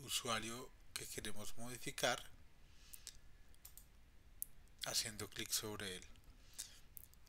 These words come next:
En esta ventana se nos muestra la información actual del usuario, foto de portada,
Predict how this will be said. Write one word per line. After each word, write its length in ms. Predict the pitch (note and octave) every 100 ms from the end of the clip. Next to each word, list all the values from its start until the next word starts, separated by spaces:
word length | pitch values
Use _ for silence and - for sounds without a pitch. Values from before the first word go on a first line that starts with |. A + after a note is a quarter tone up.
| - -
En 140 | B2 A#2+
esta 280 | - - B2
ventana 400 | B2 C3+ D3+ C#3+
se 120 | C#3
nos 200 | A#2+ G#2+
muestra 640 | A2 G#2 - - A2 G#2+ - - - - - - -
la 140 | C#3
información 600 | B2 - A2+ A2+ A2 A2 G#2+
actual 540 | - - A#2+ A2+ A2
del 140 | A#2
usuario, 460 | C3 - C3+ A2+ C3 - - - - - - - - - - - - - - - - - - - - - - -
foto 360 | A#2+ A#2+ - A#2
de 80 | A#2
portada, 840 | C3 A#2+ - C3 A#2+ A#2 B2